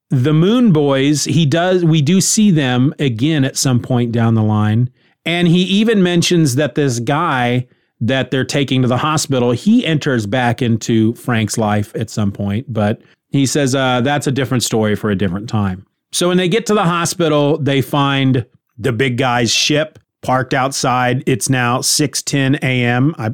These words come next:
I don't know if I mentioned that this was all happening, uh, in, in, in darkness. So, um, it must have been in the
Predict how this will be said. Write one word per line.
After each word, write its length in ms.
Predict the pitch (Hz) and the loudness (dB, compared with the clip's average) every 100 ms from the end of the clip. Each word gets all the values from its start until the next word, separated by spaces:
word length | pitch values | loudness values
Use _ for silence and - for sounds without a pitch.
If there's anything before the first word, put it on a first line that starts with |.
| - | -4
I 120 | 123 | -2
don't 120 | 131 | 0
know 100 | 127 | 0
if 100 | 120 | 0
I 80 | 113 | 0
mentioned 500 | 110 123 117 123 120 | 0 0 0 0 2
that 200 | 113 104 | 0 -2
this 180 | 120 - | -4 -2
was 160 | 113 110 | -2 0
all 140 | 104 | 0
happening, 540 | 107 104 107 104 104 - _ _ - | -2 -2 -2 0 -2 -4 _ _ -4
uh, 400 | 101 95 92 110 - | 0 0 0 -2 -2
in, 260 | 127 117 - | 0 0 0
in, 200 | 127 131 | 0 0
in 260 | 139 127 113 | 0 0 2
darkness. 520 | 135 127 131 135 143 | 0 0 0 -2 -2
So, 560 | - 127 107 107 110 - | -2 0 2 2 0 -2
um, 360 | 107 101 104 | -2 -2 -2
it 160 | 143 127 | -2 -2
must 260 | 113 110 - | -2 -2 -2
have 160 | 98 | -4
been 380 | 101 101 101 117 | -2 0 0 -2
in 180 | 120 101 | -4 -4
the 280 | 101 98 | -4 -6